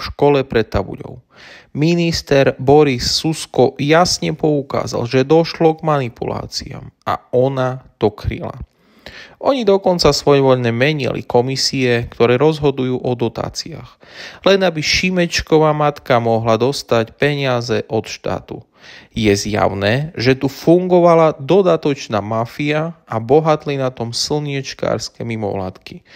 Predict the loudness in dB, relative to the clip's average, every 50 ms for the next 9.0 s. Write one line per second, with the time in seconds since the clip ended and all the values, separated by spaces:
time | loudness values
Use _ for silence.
0 | -20 -18 -18 -18 -18 -16 _ 0 2 4 6 6 6 4 4 2 2 2 2 2
1 | 2 0 -2 -2 -4 -6 -8 -6 -4 -2 -2 0 -2 -2 -4 -6 -4 0 2 2
2 | 2 2 0 -4 -4 -2 0 0 0 0 0 -2 -8 -14 -16 -20 _ _ -2 0
3 | 2 4 4 4 2 0 0 2 4 4 4 2 -2 -8 -10 -6 -4 -2 0 0
4 | 0 0 -2 -2 -4 -6 _ _ -6 -4 -2 -2 -2 -2 -4 -8 -10 -10 -12 -12
5 | -2 0 2 2 2 0 -4 -6 -8 -10 -14 -16 -16 -18 -20 -18 -16 -16 -16 -18
6 | -10 _ 2 2 2 2 0 0 0 2 2 2 2 2 2 4 4 4 4 4
7 | 4 2 0 0 0 0 0 0 0 -2 -6 -8 -10 -8 -10 -10 -4 0 2 2
8 | 2 0 -4 -6 -2 0 0 2 2 0 -2 -2 -4 -6 -8 -8 -8 -10 -12